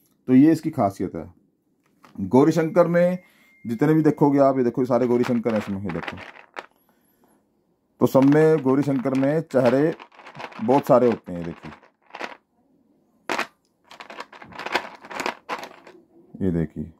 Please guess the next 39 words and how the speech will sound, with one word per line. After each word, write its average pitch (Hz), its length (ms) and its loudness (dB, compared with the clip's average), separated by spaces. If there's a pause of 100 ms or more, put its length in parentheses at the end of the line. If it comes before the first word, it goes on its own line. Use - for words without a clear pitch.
(880)
तो 110 40 0
ये 117 160 6
मैंने 123 220 4
थोड़ी 120 160 0
सी 117 100 -6
कन्फ्यूजन 110 440 0
दूर 110 160 -2
कर 98 160 -4
दी 92 140 -6
है। 107 100 0
मेरे 110 160 4
पास 107 180 2
काफ़ी 110 500 0 (920)
इस - 180 -6
चीज़ 110 200 2
को 120 100 4
लेके 113 300 4
कॉल 107 280 0
आ 101 80 6
रहे 101 120 -2
थे, 110 120 -4
कन्फ्यूजन 117 540 2
थी 120 120 -8
काफ़ी 113 320 0 (540)
क्लाइंट्स 101 280 0
को - 80 -2
मेरे, 107 200 2 (1600)
तो 104 60 0
मैंने 110 260 6
एक 110 100 -2
स्पेशल 101 320 0
वीडियो 107 260 2
बना 104 160 2
के 104 140 -6
यही 107 120 0
समझाया 98 340 0
कि 113 140 -4
गौरी 107 260 2
शंकर 113 500 -2